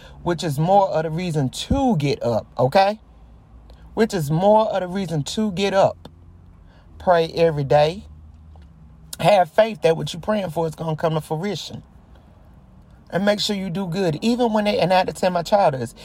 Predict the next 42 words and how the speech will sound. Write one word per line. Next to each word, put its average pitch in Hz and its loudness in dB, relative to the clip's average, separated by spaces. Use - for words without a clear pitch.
even 233 2
when 185 2
they're 196 -2
not 196 0
being 202 -2
good 208 -2
to 202 -10
you, 226 -4
you 208 2
make 202 0
sure 190 0
you 196 -6
be 175 -6
good 175 -2
to 175 -6
them. 175 0
It's 151 -6
like 190 2
heaping 156 2
hot 113 2
coals 170 0
over 165 2
their 170 0
head, 175 0
as 143 2
they 147 -2
say 151 -4
in 147 0
the 139 -2
Bible. 135 0
It's - -8
heaping 147 -8
hot, 143 -4
hot 160 0
coals 165 0
over 147 -6
their 147 0
head. 175 -2
<coughs> - 0
But 190 6
for 170 4
me 320 -4